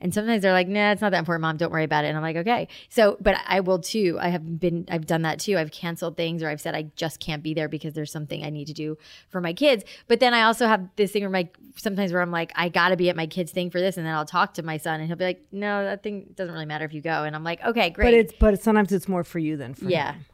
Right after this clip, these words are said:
Speaker 1: true.
Speaker 2: you know,
Speaker 1: But I
Speaker 2: so.
Speaker 1: think it's the balance, you
Speaker 2: Yeah.
Speaker 1: know. I think I,
Speaker 2: There
Speaker 1: you know,
Speaker 2: is no balance.
Speaker 1: yeah,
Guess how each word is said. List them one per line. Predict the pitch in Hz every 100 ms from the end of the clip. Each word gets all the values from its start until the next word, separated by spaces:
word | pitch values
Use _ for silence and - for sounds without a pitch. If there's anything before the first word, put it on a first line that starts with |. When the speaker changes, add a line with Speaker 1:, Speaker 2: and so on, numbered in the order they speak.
| -
Speaker 1:
true. | 185 -
Speaker 2:
you | 165
know, | 143 123 175
Speaker 1:
But | 320
I | 320
Speaker 2:
so. |
Speaker 1:
think | 349 370
it's | -
the | 285
balance, | 226 214 180 - - -
you | 180
Speaker 2:
Yeah. | 160 160
Speaker 1:
know. | 165
I | - 175
think | 180 175
I, | 170 170
Speaker 2:
There | 185
Speaker 1:
you |
know, | 180
Speaker 2:
is | 170
no | 160
balance. | 147 143 - 139
Speaker 1:
yeah, | 160